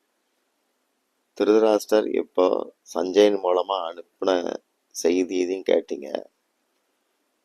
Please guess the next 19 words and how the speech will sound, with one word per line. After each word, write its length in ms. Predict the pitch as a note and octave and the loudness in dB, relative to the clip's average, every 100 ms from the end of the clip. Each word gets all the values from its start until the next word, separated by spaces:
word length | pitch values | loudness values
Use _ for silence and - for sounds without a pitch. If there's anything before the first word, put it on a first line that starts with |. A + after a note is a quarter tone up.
| _ _ _ _ _ | _ _ _ _ _
அதனால 840 | - F#2+ F#2 F#2 F2 G#2+ - G1+ - _ - | -4 0 2 2 2 0 -2 -10 -20 _ -4
துரியோதனை 800 | F#2 G2+ A#2 G#2+ G#2 A2 A2 - | 0 4 4 4 0 -4 -6 -14
எங்களுடைய 680 | F2+ F2+ F#2+ F#2+ F#2 F2+ - | -16 -10 -6 -2 -2 -2 -2
பங்கை, 480 | E2+ F2+ G2 G2 E2+ - _ _ _ _ _ _ _ | -4 -2 2 2 2 -6 _ _ _ _ _ _ _
எங்களுடைய 440 | F2+ F#2 F#2 F2 | -4 0 2 2
பங்கு 320 | - E2+ F#2+ F#2+ | 0 -4 0 2
ராஜ்யத்தை 640 | E2+ F2 G#2 F2+ - G1+ - _ _ _ _ _ _ _ _ _ _ _ | 2 0 -2 -2 0 -2 -4 _ _ _ _ _ _ _ _ _ _ _
திருப்பி 480 | - A2 A#2 A#2+ A#2 G2 | 2 4 4 2 2 4
தராம 720 | F2+ F#2+ G#2 G#2+ A#2+ C3 - _ _ | 6 6 4 2 -2 -6 -12 _ _
சமாதானம் 680 | - E2+ F#2+ G2+ G2+ G2 | -8 -4 0 0 0 -2
செய்ய 340 | F2+ F2 F2+ F#2 | -6 -4 -2 -2
விரும்ப 380 | E2+ F2+ F2+ D#2+ | -4 -6 -6 -2
வாய்ப்பு 400 | E2 E2+ - E2 | -2 -4 -6 -6
இருக்கு. 460 | - - - - _ _ _ _ _ _ _ _ | -6 -10 -12 -12 _ _ _ _ _ _ _ _
அதை 220 | F2 F#2 | -4 0
ஒருபோதும் 580 | F2 F#2 F#2+ G#2+ G2+ A2 | 2 2 2 2 0 0
நீங்க 220 | F#2+ F2 | -4 -2
ஏத்துக்க 460 | F2 F#2 - F#2 F2 | -2 -4 -6 -2 -2
கூடாது. 540 | - D2 C2+ - - | -2 -4 -4 -8 -10